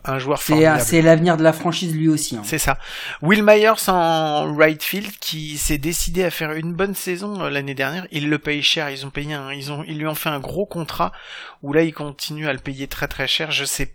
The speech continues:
Speaker 1: pas,
Speaker 2: Deuxième
Speaker 1: euh,
Speaker 2: de la franchise, il a vingt-deux millions encore.
Speaker 1: Ouais.
Speaker 2: Euh, franchement, euh, le fait de l'avoir remis peut-être en champ droit, ça l'a aussi peut-être un peu libéré parce que c'est pas le, le Gold Glove de l'année,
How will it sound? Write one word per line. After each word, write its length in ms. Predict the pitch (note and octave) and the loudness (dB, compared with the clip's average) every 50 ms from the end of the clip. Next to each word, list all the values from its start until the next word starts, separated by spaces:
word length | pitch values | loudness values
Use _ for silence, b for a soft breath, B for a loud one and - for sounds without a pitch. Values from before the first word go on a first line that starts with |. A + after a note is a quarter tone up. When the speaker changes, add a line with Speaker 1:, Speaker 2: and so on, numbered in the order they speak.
| - | -4
Speaker 1:
pas, 100 | - D#3 D#3 | 0 4 4
Speaker 2:
Deuxième 400 | D#3+ D#3+ D3 D3 D#3+ E3+ F3+ F#3 | 6 6 6 6 4 6 6 4
Speaker 1:
euh, 60 | E3 | 4
Speaker 2:
de 40 | D#3+ | 4
la 140 | D3 C#3+ C#3 | 4 4 2
franchise, 460 | - - D#3 C#3+ C#3+ - F3 E3 D#3+ | 0 -2 -4 -4 -4 -6 -6 -4 -4
il 100 | C#3 B2 | -4 -4
a 100 | A#2+ A#2 | -4 -4
vingt-deux 380 | A2+ C3 C#3+ D3+ D3 D3 D#3 D3+ | -2 0 0 0 2 2 2 2
millions 480 | D3+ D3+ D3 C#3+ D3 D#3 D#3+ D#3 D3 | 4 2 2 2 0 0 0 0 -2
encore. 400 | B2+ - - C#3 D3 E3 D#3+ - - | -4 -4 0 0 0 0 0 -4 -2
Speaker 1:
Ouais. 200 | D#3+ E3 D#3 B B B B - | 0 0 0 B B B B -8
Speaker 2:
Euh, 140 | B2+ A#2+ A#2+ - | -6 -6 -6 -8
franchement, 640 | - - - D3+ C#3 C3+ - F3 F3 F#3+ G3+ - - | -10 -6 -4 -2 -2 0 2 4 4 4 2 0 -2
euh, 800 | D3 C3+ C3 B2+ B2+ B2+ B2+ B2+ B2+ B2+ B2+ B2 B2 B2+ B2+ B2+ | -2 0 0 2 2 2 0 0 0 0 0 0 0 -2 -2 0
le 160 | B2+ C#3 D3+ | 2 2 2
fait 140 | D3 D3+ G3 | 2 2 0
de 80 | F3+ F3+ | 0 2
l'avoir 240 | D#3 D3+ D3+ D3+ C#3+ | 4 4 4 4 4
remis 300 | D3+ D#3+ E3+ F3+ F#3+ F3+ | 4 4 4 4 2 2
peut-être 160 | - F3 E3+ | 0 -2 -2
en 80 | E3 | -2
champ 140 | D#3+ - E3 | -2 -2 -2
droit, 180 | D3+ D3+ F3 F#3+ | 0 0 0 0
ça 100 | F#3 E3+ | 0 -2
l'a 260 | D3 C#3 C3 C#3 C#3+ | -2 -2 0 0 -2
aussi 160 | C#3+ C#3 - E3+ | -2 -4 -6 -6
peut-être 180 | F#3 E3 E3+ | -6 -2 -2
un 60 | E3 | -2
peu 120 | D#3 - E3 | -2 0 0
libéré 320 | D#3 D#3 D#3 D#3+ D#3+ E3 | 0 2 2 2 2 0
parce 120 | E3 E3 - | 0 -4 -6
que 80 | - | -10
c'est 180 | C3+ - C3 - | -8 -8 -8 -4
pas 140 | - D3 C#3+ | -2 -2 0
le, 260 | C#3+ C#3 C3+ C3 C3+ - | 0 -2 -2 -4 -8 -8
le 260 | C#3+ C3+ C3 C3 C3+ | -6 -4 -2 -2 -2
Gold 260 | B2+ C#3+ C#3+ D3 C#3 | 0 0 0 0 0
Glove 360 | C#3 D#3 D3+ D3+ D3+ C#3 C#3 B2+ | 2 2 2 2 2 0 -2 -2
de 80 | C3+ | -2
l'année, 400 | C3 C3 C3+ C#3 D3+ F3 F3 B | 0 0 2 2 2 0 -2 B